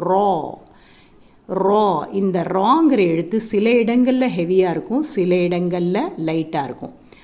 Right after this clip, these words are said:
நான் சொன்னேன் இல்லையா, ஏழு லெட்டர்ஸ் வந்து ஹெவி லெட்டர்ஸ் இருக்குன்னு. ஆனா அந்த ஏழுல இது சேர்க்க மாட்டாங்க. ஏழு plus ஒண்ணுன்னு வச்சுக்கலாம். இந்த ஹா மட்டும்தான் ஹெவி லெட்டர்.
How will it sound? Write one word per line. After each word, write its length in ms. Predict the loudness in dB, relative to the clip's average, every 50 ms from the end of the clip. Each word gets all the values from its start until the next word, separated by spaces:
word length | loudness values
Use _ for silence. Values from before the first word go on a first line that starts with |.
| -20 -14 -6
நான் 140 | -4 -4 -2
சொன்னேன் 300 | -2 -2 0 0 2 2
இல்லையா, 240 | 2 2 0 0 0
ஏழு 580 | -2 0 0 2 4 4 4 4 4 2 2
லெட்டர்ஸ் 480 | 2 2 0 -2 0 -2 -2 -2 -2 -4
வந்து 220 | -4 -4 -2 -4
ஹெவி 340 | -4 -2 -2 0 0 0 0
லெட்டர்ஸ் 340 | 0 -2 -2 -2 -4 -4 -2
இருக்குன்னு. 280 | -6 -6 -6 -8 -8 -6
ஆனா 240 | -6 -4 -4 -4 -2
அந்த 240 | -2 -2 -2 -2
ஏழுல 480 | -2 0 2 2 2 2 2 2 2 4
இது 200 | 2 2 2 0
சேர்க்க 280 | -2 -4 -4 -4 -4 -4
மாட்டாங்க. 560 | -4 -4 -4 -6 -6 -6 -4 -2 -2 0 0
ஏழு 340 | 2 2 2 2 2 0 -2
plus 220 | -2 -2 -4 -4 -2 -4
ஒண்ணுன்னு 440 | -4 -2 0 0 2 2 2 0
வச்சுக்கலாம். 360 | 0 -4 -6 -6 -6 -10 -10 -14 -20 -20 -20 -20 -20 -20 -20 -20 -20 _ _ _ _
இந்த 260 | -8 -4 -2 -2 -4
ஹா 420 | -4 -4 -6 -4 -2 -2 0 2 4
மட்டும்தான் 640 | 4 4 4 2 0 0 0 0 0 0 -2 -4 -4
ஹெவி 340 | -6 -6 -4 -4 -2 -2
லெட்டர். 400 | -4 -4 -6 -8 -10 -14 -16 -16